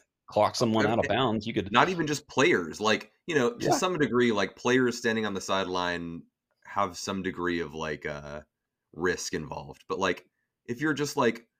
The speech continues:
Speaker 2: I don't know, a reporter who's taking pictures, you know, or something like that, like, I guess you, you assume risk. I understand that.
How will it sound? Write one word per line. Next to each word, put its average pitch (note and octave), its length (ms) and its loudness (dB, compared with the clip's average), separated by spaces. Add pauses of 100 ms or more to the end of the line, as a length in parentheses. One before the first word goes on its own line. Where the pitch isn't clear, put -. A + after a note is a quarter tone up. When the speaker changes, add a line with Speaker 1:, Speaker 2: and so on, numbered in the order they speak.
(1400)
Speaker 2:
I A2+ 60 -2
don't A2+ 120 -2
know, D#2 220 -4
a G#2+ 80 0
reporter A#2+ 540 2
who's A2+ 160 -2
taking A#2 280 -6
pictures, E2 520 -8
you F#2+ 100 -4
know, F#2 80 -2
or F#2 120 0
something A2 220 -4
like G2 140 -2
that, F2+ 200 -2
like, G2+ 160 -4
I D3 60 2
guess G3+ 300 0
you, C#3+ 260 -2
you D#3+ 160 0
assume C#3 440 0
risk. E2+ 280 -6
I A#2 80 2
understand F#2+ 500 -2
that. D2+ 240 -12